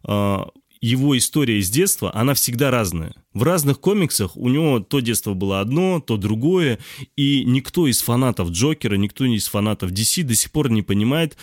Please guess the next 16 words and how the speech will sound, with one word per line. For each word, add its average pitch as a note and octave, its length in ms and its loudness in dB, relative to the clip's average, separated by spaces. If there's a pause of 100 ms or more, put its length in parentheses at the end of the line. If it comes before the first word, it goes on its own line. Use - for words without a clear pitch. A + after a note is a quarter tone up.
(140)
и B2+ 100 2
не C#3 140 4
знает A2+ 400 0
реальную A2+ 560 2
историю F2 460 0
Джокера, E2+ 560 -6
откуда A#2+ 460 0
он G2 120 2
появился. E2 640 -6 (420)
И, A#2+ 100 -2
по D#3+ 160 2
сути, A#3 280 0
даже C#3 480 0
этот C#3+ 300 0
фильм F#2+ 360 0
"Джокер", G#2 460 -4